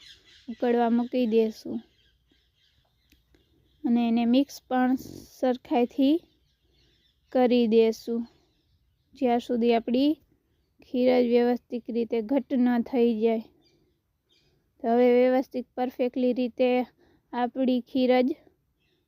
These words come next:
રેડી થઈ ગઈ છે અને હવે આપણે ગેસને પણ ધીમું કરી દેશું અને એને પ્લેટમાં લઈ લેશું.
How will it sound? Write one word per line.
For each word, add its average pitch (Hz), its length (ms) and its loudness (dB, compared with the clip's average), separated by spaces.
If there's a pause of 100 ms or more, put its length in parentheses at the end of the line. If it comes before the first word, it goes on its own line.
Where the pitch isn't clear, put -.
રેડી 240 480 2
થઈ 277 320 0
ગઈ 254 280 2
છે 240 240 -4 (1120)
અને 226 200 -4
હવે 233 260 0
આપણે 233 360 -2 (400)
ગેસને 240 480 -2
પણ 262 300 2 (680)
ધીમું 254 440 2
કરી 277 360 0
દેશું 277 480 0 (680)
અને 262 320 4 (120)
એને 247 380 0
પ્લેટમાં 247 560 -4
લઈ 240 180 2
લેશું. 233 480 -2